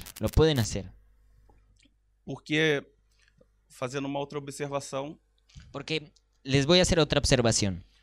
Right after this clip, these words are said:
Speaker 2: Às vezes a gente olha algum profissional aonde ele chegou.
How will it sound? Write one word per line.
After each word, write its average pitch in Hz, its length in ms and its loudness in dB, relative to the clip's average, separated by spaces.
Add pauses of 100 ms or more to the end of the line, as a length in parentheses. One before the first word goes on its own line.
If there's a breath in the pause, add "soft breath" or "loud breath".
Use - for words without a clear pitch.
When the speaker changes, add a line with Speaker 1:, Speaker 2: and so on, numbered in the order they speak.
(120)
Speaker 2:
Às 143 200 -8
vezes 165 220 -8
a 175 60 -6
gente 165 320 -6
olha 160 300 2 (160)
algum 139 280 -8
profissional 156 760 -4
aonde 147 300 -4
ele 156 120 -10
chegou. 139 440 -8